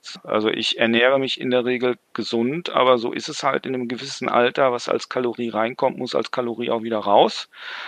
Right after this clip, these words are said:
Jetzt müsste ich eine Form von Selbstdisziplin an den Tag legen nach einem zwölf-Stunden-Tag, die, weiß ich nicht, ob,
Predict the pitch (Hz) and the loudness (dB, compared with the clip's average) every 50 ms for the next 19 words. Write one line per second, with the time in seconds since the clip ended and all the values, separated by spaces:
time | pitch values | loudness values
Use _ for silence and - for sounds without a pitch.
0 | - - - - 120 - - 127 127 143 156 - - 180 - - 139 143 160 156 | -14 -14 -6 -4 -4 -2 0 2 2 2 0 2 2 2 2 2 0 -2 -2 -2
1 | - - - - - - 139 135 135 131 131 127 131 - - - - - 135 135 | -2 -2 -4 -4 -2 0 0 2 2 4 2 2 2 0 -2 -4 2 4 6 6
2 | 151 160 - 147 127 110 117 120 139 196 190 - - - 120 - - - - - | 6 4 0 -2 0 4 6 6 6 6 4 -2 -6 -8 -10 -10 -10 -12 -10 -10
3 | - 113 113 113 113 117 110 113 113 113 110 - 117 113 117 123 - - 120 123 | -8 -6 -4 -2 0 0 0 0 0 -2 -4 -4 -2 0 0 0 0 -4 -8 -6
4 | 127 123 123 123 127 123 123 123 117 113 131 127 - - - 127 120 - - - | -4 -4 -4 -4 -4 -4 -4 -4 -6 -6 -6 -8 -8 -6 -4 -4 -2 -2 -2 -4
5 | 151 151 160 - - - 107 - - 107 - - 69 - - - - - - - | -4 -6 -8 -8 -10 -10 -10 -8 -6 -2 0 0 0 0 -2 -8 -14 -14 -14 -14
6 | - - - - - 123 127 127 131 135 135 135 135 135 131 98 - - 143 139 | -14 -16 -10 -6 -4 -2 0 2 2 4 4 4 4 2 0 0 2 4 4 4
7 | 208 - - 135 123 104 - - - - | 4 2 -2 -8 -8 -8 -6 -6 -4 -6